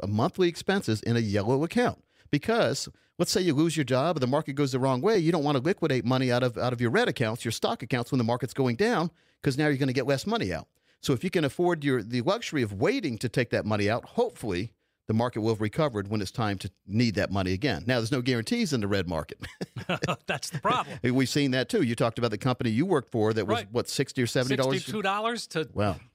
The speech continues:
Speaker 2: Yeah, buck and a half.
Speaker 1: Yeah, that's not what we want to have happen.
Speaker 2: No.
Speaker 1: So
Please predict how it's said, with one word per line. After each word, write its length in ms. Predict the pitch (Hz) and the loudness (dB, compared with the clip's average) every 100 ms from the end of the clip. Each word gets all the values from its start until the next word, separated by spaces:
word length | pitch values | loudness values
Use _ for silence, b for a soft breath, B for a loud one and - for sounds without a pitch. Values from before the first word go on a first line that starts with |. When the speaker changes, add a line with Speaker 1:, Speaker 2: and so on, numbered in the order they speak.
| - | -6
Speaker 2:
Yeah, 140 | 185 | -4
buck 260 | 165 156 165 | -4 -6 -6
and 60 | 170 | -6
a 60 | 143 | -4
half. 280 | 170 170 - 131 | -6 -8 -12 -8
Speaker 1:
Yeah, 140 | 139 98 | -2 0
that's 220 | 123 - | 0 0
not 140 | 160 | 0
what 40 | 139 | 0
we 60 | |
want 180 | 120 123 107 | 0 0 0
to 20 | |
have 120 | 107 | 0
happen. 320 | 131 147 160 | -2 -2 -4
Speaker 2:
No. 60 | - | -2
Speaker 1:
So 220 | 156 107 | 0 0